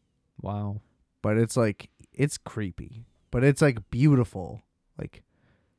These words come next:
Speaker 2: incredibly well constructed and all that. But
Speaker 1: Yeah.
Speaker 2: you think about it for, like, a second, and it's like, "Oof," you know? Used to be a lot going on right here.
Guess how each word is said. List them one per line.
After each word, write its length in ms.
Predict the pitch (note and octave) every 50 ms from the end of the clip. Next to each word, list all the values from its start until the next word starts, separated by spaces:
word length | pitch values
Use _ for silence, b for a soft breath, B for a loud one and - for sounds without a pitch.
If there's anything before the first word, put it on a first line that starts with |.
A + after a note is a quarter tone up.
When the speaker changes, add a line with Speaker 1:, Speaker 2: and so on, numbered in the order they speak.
| _ _ _
Speaker 2:
incredibly 400 | - - D3+ D3+ D3 B2+ C3 B2+
well 260 | A#2 A#2+ A#2+ A#2+ A#2
constructed 640 | - - G#2 G2+ - - A2 G#2+ G#2+ - - F#2+ F2
and 100 | F2+ F#2
all 160 | E2 D#2 D2+
that. 240 | C#2 C2+ A#1 - - -
But 160 | - A1+ - - _ _ _ _ _ _ _ _ _ _ -
Speaker 1:
Yeah. 280 | A#2 A#2 A2 G2+ F#2+ G2 - _ _ _ _ _ _ _ _ _ _ _ _ _ _ _ _ _ _ _ _ _ _
Speaker 2:
you 100 | - A2+
think 200 | - C#3+ C3+ A#2+
about 220 | C3 B2 A#2 G#2+ G#2
it 60 | G2
for, 120 | - G#2
like, 140 | G#2 G2 -
a 60 | G2
second, 500 | - - - A#2 G#2+ G#2 - F#2 E2 - -
and 80 | -
it's 140 | B1 - -
like, 180 | C2 B1 _ -
"Oof," 400 | G2+ G#2 G2 F2+ - - - - - _ _ _ _ _ _ _ _ _
you 120 | - G2+ F#2+
know? 260 | F#2 F2+ F#2+ G2 G2+ - _ _ _ _ _ _ _ _ -
Used 180 | A2+ G#2 -
to 80 | - G#2
be 100 | A2 A2+
a 80 | A2
lot 180 | A2 A2 G#2+ G#2
going 220 | - A2+ A2 A2
on 160 | A2 G#2+ G#2+ G#2
right 160 | G2+ G2 G#2
here. 260 | G#2 G2+ G2 G2+ -